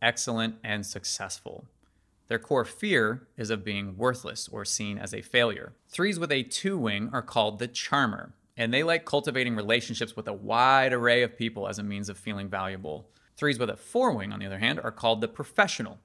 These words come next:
and they tend to choose their career prominence over domestic lives or small family.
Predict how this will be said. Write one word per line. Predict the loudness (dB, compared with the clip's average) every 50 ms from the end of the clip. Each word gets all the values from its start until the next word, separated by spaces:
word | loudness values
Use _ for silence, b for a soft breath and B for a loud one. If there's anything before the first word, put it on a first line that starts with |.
| _ -10
and | -6 -2 -2
they | -2 -2
tend | -2 -2 -2 -2
to | -2
choose | -4 -2 -4 -4 -4 0
their | -2 -2
career | -2 -2 -6 -8 -4 0 2 2 2 2
prominence | 0 0 -2 -2 0 0 -2 -2 -4 -4 -6 -6 0 2
over | 2 2 2 2 0 0 0
domestic | 0 -2 -2 0 0 0 -2 -2 -8 -10 -4 0
lives | 2 4 4 4 2 0 -4 -8
or | -6 -6 -6
small | -6 -6 -6 -4 -4 -6 -6
family. | -6 -8 -8 -8 -8 -8 -10 -12 -12